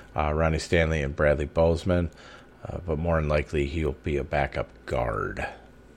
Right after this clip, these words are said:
Taking a look at the defense, they did make some moves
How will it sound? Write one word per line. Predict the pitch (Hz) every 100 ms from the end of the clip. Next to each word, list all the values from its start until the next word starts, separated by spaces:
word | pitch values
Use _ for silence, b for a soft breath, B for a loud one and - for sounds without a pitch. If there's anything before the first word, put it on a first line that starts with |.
| - - - - - - -
Taking | 113 110
a |
look | 113 104
at | 101
the | 90
defense, | 110 107 120 107 -
they | 92
did | 92 95 107
make | - 98 -
some | 90 90
moves | 127 160 175 156